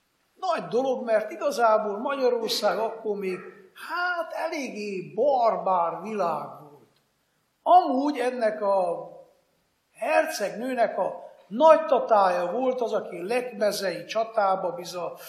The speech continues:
hát, a magyarokat eléggé elnáspágolta. Történelmi tény, Erzsébet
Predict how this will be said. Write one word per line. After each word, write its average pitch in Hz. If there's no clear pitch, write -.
hát, 220
a 190
magyarokat 185
eléggé 160
elnáspágolta. 165
Történelmi 165
tény, 262
Erzsébet 170